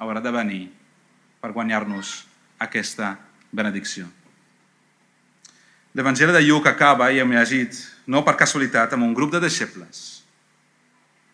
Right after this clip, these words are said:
I quan Jesús s'apareix, es presenta enmig d'ells i els diu: «Pau a vosaltres». Com responen?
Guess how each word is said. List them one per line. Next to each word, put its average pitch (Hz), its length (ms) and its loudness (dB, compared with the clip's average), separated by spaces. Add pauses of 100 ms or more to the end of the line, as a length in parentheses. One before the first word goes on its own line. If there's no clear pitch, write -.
(600)
I 120 80 -14
quan 123 160 -6
Jesús 123 400 -4
s'apareix, 127 460 4 (560)
es - 100 -14
presenta 143 460 2
enmig 160 260 0
d'ells 107 600 -2 (260)
i 135 80 -2
els 135 160 0
diu: 120 320 -2
«Pau 139 160 0
a 156 80 -2
vosaltres». 123 560 -2
Com 165 160 -2
responen? 196 540 2